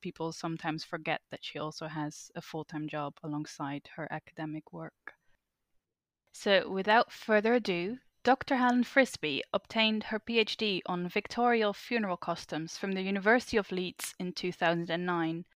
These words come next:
Helen is a visiting research fellow at the Centre for Death in Society at the University of Bath. She's secretary of the Association for the Study of Death in Society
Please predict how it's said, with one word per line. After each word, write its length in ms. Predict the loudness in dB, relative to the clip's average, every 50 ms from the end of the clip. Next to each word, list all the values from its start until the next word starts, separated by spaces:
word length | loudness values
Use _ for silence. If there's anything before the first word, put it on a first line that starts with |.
| _ _ _ _ -20 _ 4
Helen 300 | 4 6 8 8 6 4
is 160 | 2 0 0 0
a 80 | 2
visiting 500 | 2 2 2 0 0 -2 -2 -2 -2 0
research 440 | 0 0 -2 -2 -4 -8 -8 -8 -4
fellow 360 | 0 0 2 2 2 0 0 -2 -4
at 160 | -6 -6 -6
the 60 | -10
Centre 340 | -6 -2 -2 -2 -2 -2 -6
for 160 | -8 -8 -8
Death 300 | -4 -2 -2 -2 -2 -6
in 80 | -10 -10
Society 840 | -8 -12 -10 -6 -2 -2 0 0 -2 -6 -8 -8 -8 -8 -8 -8 -8
at 120 | -8 -8 -6
the 100 | -4 -2
University 440 | -2 -2 -2 -4 -6 -6 -8 -10 -10
of 80 | -10 -6 _
Bath. 460 | 2 2 2 2 -2 -6 -14 -20 -20 _ _ _ _ _
She's 240 | -8 -6 -4 -4 -4
secretary 640 | 4 4 4 4 4 -2 -10 -8 -6 -4 -4 -4 -2 -4
of 140 | -4 -6 -6 -10
the 120 | -12 -12
Association 840 | -12 -10 -2 0 0 0 0 -2 -2 -2 -2 -2 -2 -4 -6 -8 -8
for 160 | -8 -8 -8
the 100 | -8 -6
Study 360 | -8 -4 0 2 2 2 2 0
of 160 | -2 -2 _
Death 240 | -4 -4 -4 -4 -8
in 80 | -10
Society 760 | -10 -12 -12 -6 -4 -2 -2 -4 -6 -8 -10 -8 -8 -8 -10